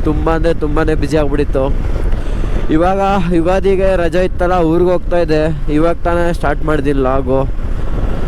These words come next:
ನಾರ್ಮಲ್ ಆಗಿ ಕ್ಯಾಲೆಂಡರ್ ಚೇಂಜ್ ಆದ್ರೆ ಹೊಸ ವರ್ಷ ಅಂತ ಅಲ್ಲ, ನಮ್ಗೆ ಯುಗಾದಿ ಅಂದ್ರೇನೆ ಹೊಸ ವರ್ಷ. ಹಾಗೆ ಯುಗಾದಿಗೆ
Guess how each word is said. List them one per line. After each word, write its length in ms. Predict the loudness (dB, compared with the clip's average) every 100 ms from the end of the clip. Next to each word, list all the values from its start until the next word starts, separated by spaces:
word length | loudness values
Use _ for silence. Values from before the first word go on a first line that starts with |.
| 0
ನಾರ್ಮಲ್ 520 | 0 0 0 0 0
ಆಗಿ 300 | 0 2 0
ಕ್ಯಾಲೆಂಡರ್ 540 | 0 -2 0 0 0 0
ಚೇಂಜ್ 300 | 0 0 0
ಆದ್ರೆ 280 | 0 0 0 0 0
ಹೊಸ 220 | -2 0
ವರ್ಷ 260 | 0 0
ಅಂತ 240 | 0 0 0
ಅಲ್ಲ, 440 | 0 0 0 -2
ನಮ್ಗೆ 340 | -2 -2 2 2
ಯುಗಾದಿ 480 | 2 2 2 2
ಅಂದ್ರೇನೆ 600 | 0 -2 -2 0 0 2
ಹೊಸ 240 | 0 0 0
ವರ್ಷ. 260 | 0 0
ಹಾಗೆ 680 | -2 0 -2 0 0 2 2
ಯುಗಾದಿಗೆ 600 | 2 0 0 0 2 2